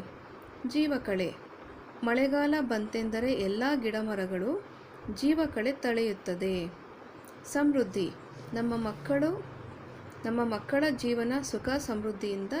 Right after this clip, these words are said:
ಇರಬೇಕು. ವರ್ತಮಾನ,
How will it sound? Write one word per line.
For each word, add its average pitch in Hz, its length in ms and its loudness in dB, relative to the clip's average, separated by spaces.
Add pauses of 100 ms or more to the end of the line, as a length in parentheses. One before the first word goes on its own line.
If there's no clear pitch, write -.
(100)
ಇರಬೇಕು. 190 840 0 (2000)
ವರ್ತಮಾನ, 233 640 2